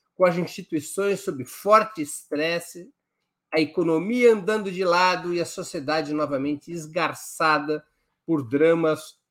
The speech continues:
como a fome, o desemprego e o endividamento, além do legado da Operação Lava Jato.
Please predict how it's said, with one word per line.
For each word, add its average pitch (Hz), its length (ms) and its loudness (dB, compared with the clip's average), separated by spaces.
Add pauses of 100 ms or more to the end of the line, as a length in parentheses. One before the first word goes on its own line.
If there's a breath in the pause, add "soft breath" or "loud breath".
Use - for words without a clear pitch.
como 127 160 -2
a 113 60 -4
fome, 180 680 2 (120)
o 139 120 -4
desemprego 156 1120 -2 (200)
e 151 120 -4
o 156 80 0
endividamento, 160 840 -2 (340)
além 226 500 0 (320)
do 156 260 -4
legado 175 840 6 (840)
da 127 80 0
Operação 139 540 -2
Lava 117 280 -2
Jato. - 400 -14